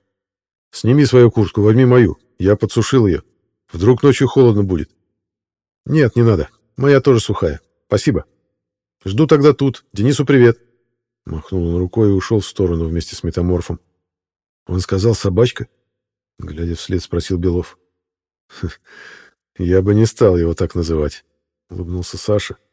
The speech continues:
и они вдвоём вернулись в портал. Как бы Архипов ни хотел, но физическое состояние не позволило ему в этот день выдвинуться из портала и следовать дальше.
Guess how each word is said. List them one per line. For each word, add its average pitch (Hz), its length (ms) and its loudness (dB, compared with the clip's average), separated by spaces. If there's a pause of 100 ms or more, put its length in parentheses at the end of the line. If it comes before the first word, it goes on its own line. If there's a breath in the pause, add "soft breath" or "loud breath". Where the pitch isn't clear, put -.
(320)
и 90 80 -10
они 98 180 -2
вдвоём 104 420 2
вернулись 95 400 -2
в - 100 -18
портал. 80 380 -8 (1200)
Как 104 220 -2
бы 98 140 0
Архипов 95 400 -4
ни 95 80 -2
хотел, 87 540 -2
но 87 140 -4
физическое 107 600 -4
состояние 110 600 0
не 104 120 0
позволило 104 540 0
ему 85 180 -2
в 85 40 -4
этот 85 200 -6
день 85 200 -4
выдвинуться 82 500 -6
из 80 60 -10
портала 92 460 -2
и 85 40 -2
следовать 87 420 -2
дальше. 90 360 -4